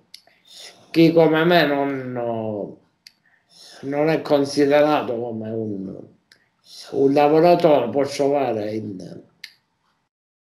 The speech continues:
in questa festa anche il, ehm, la chiave di lettura del miglioramento,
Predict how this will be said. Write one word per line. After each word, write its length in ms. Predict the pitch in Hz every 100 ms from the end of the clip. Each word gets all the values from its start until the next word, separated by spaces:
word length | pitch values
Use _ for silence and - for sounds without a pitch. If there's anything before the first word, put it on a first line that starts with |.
| _ - -
in 220 | - 143
questa 460 | 160 160 - 180 170
festa 560 | 180 156 - - 143
anche 720 | 139 135 117 107 - 113 107 - -
il, 680 | 95 87 92 80 73 64 - - _ _ _ _ - - 127
ehm, 1040 | 123 117 107 98 98 98 90 90 90 95 - -
la 460 | 135 143 135 117 - _ _ - _ _ - - - - -
chiave 380 | 185 170 143 135
di 100 | 147
lettura 640 | 165 175 170 139 131 131
del 220 | 135 127
miglioramento, 1000 | 131 131 127 120 120 113 98 - 92 -